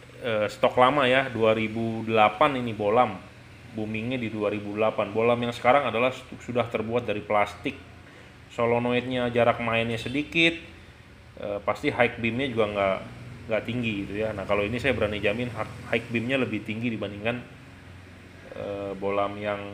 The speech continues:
zaman sekarang gitu ya. Osram pun pakai plastik loh, bro. Ini masih solenoid aluminium ya. Eh, lima puluh watt, tabungnya besar, fast bright. Kalau nggak bisa masangnya, barang telah sampai, ya silakan WhatsApp saya, saya siap mandu.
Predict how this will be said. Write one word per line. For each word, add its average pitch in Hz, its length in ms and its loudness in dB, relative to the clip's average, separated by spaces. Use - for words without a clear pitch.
zaman 101 240 -4
sekarang 104 400 0
gitu 95 240 -10
ya. 107 80 -4
Osram 139 480 4
pun 170 160 2
pakai 123 160 0
plastik 127 400 4
loh, 120 80 -2
bro. 101 240 -4
Ini 131 320 -4
masih 113 240 -6
solenoid 110 480 -2
aluminium 101 500 -8
ya. 107 240 -4
Eh, 117 160 2
lima 120 240 0
puluh 123 240 0
watt, 139 160 8
tabungnya 113 320 2
besar, 131 480 2
fast 110 240 4
bright. 131 360 6
Kalau 110 460 0
nggak 107 260 -4
bisa 113 140 -2
masangnya, 113 680 -2
barang 107 320 2
telah 101 220 0
sampai, 123 640 0
ya 92 220 -4
silakan 110 420 -6
WhatsApp 110 400 -2
saya, 120 220 0
saya 120 180 0
siap 117 240 -4
mandu. 107 400 -6